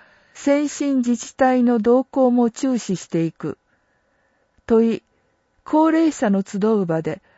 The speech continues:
アプリや音源を活用したテストを行い、難聴の気づきにつながる取り組みを考えては。答え、今後実施できる機会がないか検討していく。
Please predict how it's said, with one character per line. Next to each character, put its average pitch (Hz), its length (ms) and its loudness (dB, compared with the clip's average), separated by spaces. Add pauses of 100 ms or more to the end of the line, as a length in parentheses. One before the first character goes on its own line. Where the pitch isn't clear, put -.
(120)
ア 254 140 2
プ 226 200 -8
リ 165 140 -6
や 143 240 -2
音 277 300 0
源 269 300 -2
を 170 60 -8
活 180 400 -6
用 220 260 0
し - 120 -18
た 190 160 -2
テ 247 180 0
ス - 180 -16
ト 160 260 -2
を - 120 -8
行 165 220 -10
い、 147 280 -8 (480)
難 277 280 2
聴 285 260 -6
の 269 160 -4
気 262 140 -10
づ 254 160 -10
き 262 140 -10
に 254 160 -6
つ - 120 -8
な 247 180 -2
が 247 140 -2
る 226 140 -8
取 233 240 -6
り 254 60 -8
組 254 280 -6
み 247 60 -2
を 240 100 -2
考 240 420 -2
え 202 100 -4
て 165 160 -8
は。 143 180 -6 (600)
答 240 380 2
え、 - 160 -2 (360)
今 254 340 2
後 247 220 0 (120)
実 226 400 -2
施 269 40 -2
で 285 120 -4
き 285 140 -4
る 240 100 0
機 - 160 -16
会 240 280 0
が 196 140 0
な 190 140 0
い 180 80 -2
か 160 140 -6
検 220 320 0
討 220 220 0
し - 80 -14
て 190 200 0
い 180 60 -2
く。 - 320 -10